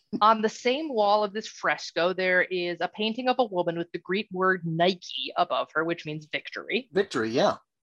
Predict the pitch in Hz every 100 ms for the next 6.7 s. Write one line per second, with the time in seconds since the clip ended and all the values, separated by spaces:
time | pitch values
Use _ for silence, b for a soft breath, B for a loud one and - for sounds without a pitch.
0 | _ - 202 226 247 285 370 381 - -
1 | - 208 156 156 180 202 - - 226 214
2 | - 208 202 190 196 202 - 202 - _
3 | - 190 185 190 196 190 165 143 - 135
4 | 143 175 - - 208 202 220 208 220 220
5 | 208 190 175 170 170 - 170 170 160 156
6 | - _ - 143 82 58